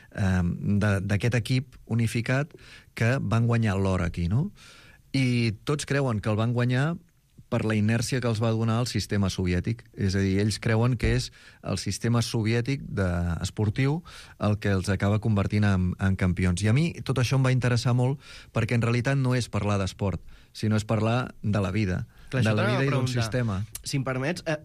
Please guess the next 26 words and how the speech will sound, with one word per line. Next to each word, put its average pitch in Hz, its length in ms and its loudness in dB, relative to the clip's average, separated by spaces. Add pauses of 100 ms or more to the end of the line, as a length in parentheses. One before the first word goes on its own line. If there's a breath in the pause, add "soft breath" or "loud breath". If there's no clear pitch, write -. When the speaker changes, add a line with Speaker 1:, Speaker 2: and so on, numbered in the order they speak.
Speaker 2:
o 131 80 -2
sigui, 131 240 -2 (600)
eh, 127 100 -4 (160)
què 170 80 0
ho 165 80 2
fa 143 320 -4
que, 127 220 -2 (100)
que 131 160 -4
un 135 80 0
tio 135 160 -2
que 139 80 -2
ens 123 80 -2
explica 120 720 -2
la 120 160 0
geopolítica 127 960 0 (360 loud breath)
de, 120 300 -2 (400)
de, 117 260 0 (460)
de 120 240 2 (240)
Rússia 175 600 0 (100)
i 120 160 0
tot 131 160 0
el 127 80 0
que - 80 -2
està 113 640 0
passant 165 400 0 (600 loud breath)
digui, 123 480 -2